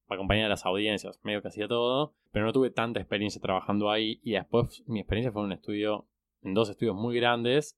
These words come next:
donde, nada, te tiran el laburo por la cabeza y vos lo tenés que agarrar y hacer, no tenés posibilidad de decir,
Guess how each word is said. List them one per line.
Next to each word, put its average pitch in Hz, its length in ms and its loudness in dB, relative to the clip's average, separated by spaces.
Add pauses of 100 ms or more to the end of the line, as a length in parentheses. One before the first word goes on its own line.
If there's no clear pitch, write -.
(120)
donde, 92 680 -2
nada, 113 280 2
te 101 120 -2
tiran 143 240 8
el 98 80 4
laburo 113 280 4
por 101 100 2
la 95 120 0
cabeza 113 340 4
y 135 60 4
vos 104 120 0
lo 104 80 0
tenés 107 160 0
que - 80 -4
agarrar 110 280 2
y 107 60 2
hacer, 110 380 4
no 101 140 -4
tenés 117 240 2
posibilidad 101 400 0
de 98 40 4
decir, 104 260 0